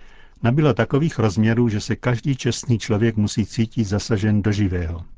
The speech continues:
„A to všechno se dělá, aby se kladly překážky procesu blahořečení Jana Pavla druhého“, prohlásil krakovský arcibiskup Stanislav kardinál Dziwisz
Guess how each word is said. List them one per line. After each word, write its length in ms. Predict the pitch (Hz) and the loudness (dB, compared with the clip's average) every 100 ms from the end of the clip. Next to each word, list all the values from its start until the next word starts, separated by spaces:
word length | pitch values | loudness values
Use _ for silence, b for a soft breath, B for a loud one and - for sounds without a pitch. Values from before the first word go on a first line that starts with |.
| - - - - - - - - | -20 -20 -20 -20 -20 -20 -18 -8
„A 80 | |
to 100 | - | -4
všechno 360 | 107 143 147 156 | -4 -2 -2 -2
se 160 | - 107 | 0 0
dělá, 280 | 101 101 | 0 0
aby 240 | 123 110 110 | -2 -2 -4
se 160 | - | -4
kladly 340 | 101 107 107 120 | -4 -2 -2 -4
překážky 640 | - 104 107 104 - 117 | -4 -4 -2 -2 -2 -6
procesu 480 | 107 98 - 110 113 | -2 -4 -4 -4 -4
blahořečení 640 | 101 101 101 101 - 110 104 | -2 0 0 -4 -2 0 2
Jana 200 | 101 101 | 0 0
Pavla 280 | 107 107 | -2 -2
druhého“, 520 | 104 117 110 87 82 - - - - - - - - - - | 0 2 2 0 -4 -10 -20 -20 -20 -20 -20 -20 -20 -20 -6
prohlásil 560 | 101 98 98 95 101 | -2 0 0 0 -2
krakovský 560 | 98 101 - 110 - 110 | -2 -2 -2 -4 -4 -4
arcibiskup 680 | 104 - 104 104 - 117 - - | -4 -4 -4 -4 -2 -2 -4 -20
Stanislav 600 | - 98 98 - 110 - | -6 -2 -2 -2 -4 -4
kardinál 480 | 101 92 98 95 90 | -6 -2 0 0 -2
Dziwisz 460 | 95 107 131 - | -2 0 -2 -6